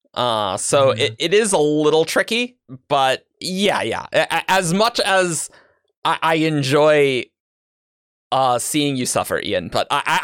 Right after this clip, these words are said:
Speaker 1: I do agree. Like, there should be more than one dragon as a shard. Like, come on.
Speaker 2: Mm-hmm. I'm
Speaker 1: There's
Speaker 2: just
Speaker 1: three
Speaker 2: like,
Speaker 1: races, there's sixteen shards. We can, like, get two or something. Two or three.
Speaker 2: Yeah. And, like,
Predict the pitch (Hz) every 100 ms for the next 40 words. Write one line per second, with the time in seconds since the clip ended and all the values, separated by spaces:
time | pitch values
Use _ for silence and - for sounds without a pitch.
0 | 185 165 240 202 170 147 143 165 185 196
1 | 190 254 269 220 220 220 196 175 156 -
2 | 117 101 104 - - - - 110 - 147
3 | 139 127 151 - 143 160 - 226 233 202
4 | - 196 175 165 - 190 - 185 151 147
5 | 127 120 123 - - - _ - 202 220
6 | 180 196 190 196 - - 131 - - -
7 | 101 - - - _ - 156 - - -
8 | 117 - - - 190 175 185